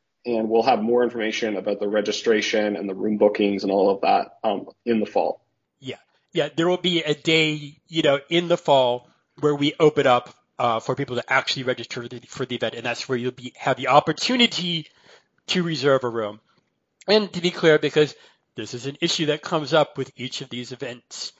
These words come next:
Speaker 2: there is limited space at the resort. There is unlimited space for people to attend Hot Seat Retreat, but not everyone who attends will be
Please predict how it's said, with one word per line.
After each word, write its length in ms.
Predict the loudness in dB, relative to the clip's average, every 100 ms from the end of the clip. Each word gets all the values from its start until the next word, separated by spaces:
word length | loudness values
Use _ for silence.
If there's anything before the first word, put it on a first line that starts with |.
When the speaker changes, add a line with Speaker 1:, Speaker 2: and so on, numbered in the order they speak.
| _ _ _ _ _ 0
Speaker 2:
there 160 | 2
is 200 | 2 -2
limited 440 | -6 -2 0 -2 -4
space 580 | -6 -6 -6 -10 -14 -18 _
at 220 | -4 -4
the 60 | -6
resort. 340 | -8 -6 -8 -10 2
There 100 | 4
is 160 | 4 2
unlimited 560 | 2 4 2 0 -2 -6
space 360 | 0 0 0
for 120 | -4 -10
people 280 | -4 -4
to 200 | -4 -4
attend 640 | -6 -6 -6 0 0 -2 -12
Hot 320 | -8 -6 -6 -12
Seat 260 | -14 -14
Retreat, 720 | -14 -12 -12 -14 _ -20 -20 _ _ _ _ _ _ _
but 240 | 2 2
not 340 | -2 2 4 4
everyone 420 | 4 2 0 0
who 160 | -4 -8
attends 500 | -6 -6 -6 -6 -10
will 80 |
be 240 | -10 -10